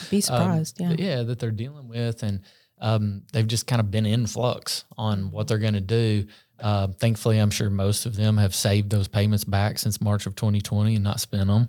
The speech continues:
Speaker 1: You think so?
Speaker 2: That's a joke.
Speaker 1: <laughs>
Speaker 2: That's a joke.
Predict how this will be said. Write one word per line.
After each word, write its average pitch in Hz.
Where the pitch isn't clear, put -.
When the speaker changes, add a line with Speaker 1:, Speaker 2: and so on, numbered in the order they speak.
Speaker 1:
You 175
think 208
so? 240
Speaker 2:
That's 104
a -
joke. 92
Speaker 1:
<laughs> 247
Speaker 2:
That's 269
a 208
joke. 92